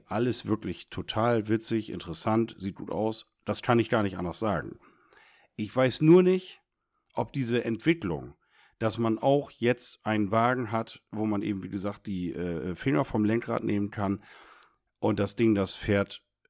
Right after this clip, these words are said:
äh, vorwärts. Ich weiß gar nicht, ob das bei irgendeiner Geschwindigkeit, ich glaub, auf der Autobahn und so geht das auch, dass das Ding dann einfach zusieht, dass es irgendwie in der Spur bleibt. Also das, das wird schon,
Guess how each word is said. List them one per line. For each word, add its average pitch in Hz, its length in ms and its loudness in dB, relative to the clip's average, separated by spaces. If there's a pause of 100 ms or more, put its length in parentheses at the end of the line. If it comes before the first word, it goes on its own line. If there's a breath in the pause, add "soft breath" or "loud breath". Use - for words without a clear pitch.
(160)
äh, 95 260 -2
vorwärts. 135 840 0 (920)
Ich 87 120 -8
weiß 104 200 0
gar 107 120 2
nicht, 95 120 -2
ob - 100 -10
das 98 160 -6
bei 95 180 0
irgendeiner 90 440 -2
Geschwindigkeit, 127 720 0
ich - 100 -8
glaub, 101 180 -2
auf 95 100 -6
der 95 100 -4
Autobahn 117 420 0
und 104 60 0
so 98 100 -8
geht 85 160 -2
das 80 160 -4
auch, - 380 -2 (200 soft breath)
dass 127 200 -2
das 123 160 -4
Ding 135 160 4
dann 113 140 2
einfach 117 440 -4 (140)
zusieht, 127 340 -2
dass 113 140 -2
es 117 100 -10
irgendwie 113 260 -2
in 113 40 -2
der 107 80 0
Spur 127 280 2
bleibt. 92 380 0
Also 95 140 0
das, 80 180 -8
das - 260 -12
wird 85 140 -8
schon, 85 400 -4